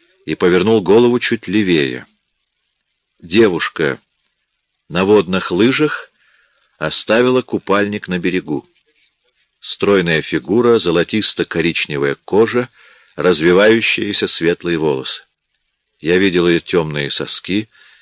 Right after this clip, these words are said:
и напряжённые мышцы рук. Нимфа, вынырнувшая из морских глубин.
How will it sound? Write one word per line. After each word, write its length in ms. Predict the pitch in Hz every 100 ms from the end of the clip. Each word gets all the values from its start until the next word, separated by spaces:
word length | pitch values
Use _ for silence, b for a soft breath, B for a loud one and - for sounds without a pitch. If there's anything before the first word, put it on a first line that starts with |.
| b
и 80 | 78
напряжённые 680 | 85 - 87 95 104 98 95
мышцы 540 | 85 87 - - 87
рук. 420 | 82 69 - - _ _ _ _ _ _
Нимфа, 720 | 76 90 131 131 - 120 120 117 _
вынырнувшая 920 | - 69 113 110 104 110 - 104 98 101
из 220 | 95 76
морских 520 | 76 71 - 92 82
глубин. 480 | 76 82 76 78